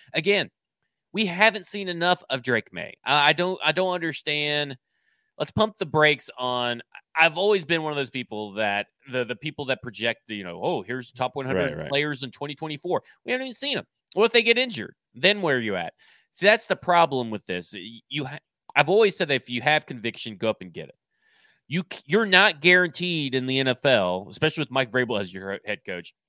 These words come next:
Speaker 1: to be in a position better than what you're in now to trade up.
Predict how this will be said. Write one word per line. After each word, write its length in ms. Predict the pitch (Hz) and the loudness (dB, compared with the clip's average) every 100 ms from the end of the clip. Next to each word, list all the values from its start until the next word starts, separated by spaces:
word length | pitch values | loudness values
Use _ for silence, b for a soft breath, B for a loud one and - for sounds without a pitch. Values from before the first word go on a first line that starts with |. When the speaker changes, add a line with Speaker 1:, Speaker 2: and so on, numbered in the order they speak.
| - | -8
Speaker 1:
to 100 | 175 | -6
be 240 | 151 185 202 | -2 -2 -2
in 80 | |
a 60 | 190 | -4
position 520 | 180 131 151 - 143 | -6 -6 -4 -4 -4
better 240 | 127 131 135 | -2 -2 -4
than 120 | 127 | -4
what 300 | 123 127 - | -6 -6 -6
you're 200 | 120 120 | -6 -6
in 180 | 120 117 | -6 -6
now 220 | 98 101 | -6 -6
to 100 | - | -10
trade 300 | - 90 85 | -8 -8 -6
up. 160 | 80 | -8